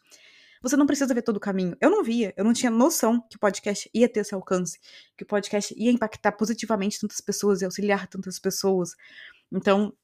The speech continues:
eu só queria fazer algo que eu realmente gostasse, que eu amava, e com isso contribuir pra outras pessoas e impactar quantas pessoas fossem, sem pensar em número, sem pensar em, em alcance de fato ali, e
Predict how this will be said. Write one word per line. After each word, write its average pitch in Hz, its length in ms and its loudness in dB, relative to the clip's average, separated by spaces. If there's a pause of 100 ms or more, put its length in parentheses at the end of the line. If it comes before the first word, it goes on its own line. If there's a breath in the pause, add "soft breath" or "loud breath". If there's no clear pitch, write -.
(400)
eu 196 60 -8
só 220 120 2
queria 240 400 4
fazer 262 360 4
algo 240 180 2
que 240 120 0
eu 233 40 2
realmente 226 360 0
gostasse, 208 520 0
que - 80 -4
eu 214 40 2
amava, 190 440 2 (500 soft breath)
e - 220 -4 (420)
com 269 200 2
isso 254 220 2
contribuir 262 440 2
pra 233 100 -4
outras 208 220 -4
pessoas 196 480 -2
e 208 60 0
impactar 208 640 -4 (460)
quantas 240 340 -2
pessoas 220 460 -4
fossem, 202 500 -2 (300)
sem 240 160 0
pensar 240 440 2
em 233 60 4
número, 202 300 2
sem 208 120 -4
pensar 208 340 -4
em, - 220 -6
em 208 240 -2 (720 soft breath)
alcance 220 600 4
de 185 120 -4
fato 190 380 2
ali, 175 320 -4 (400 soft breath)
e 196 300 -4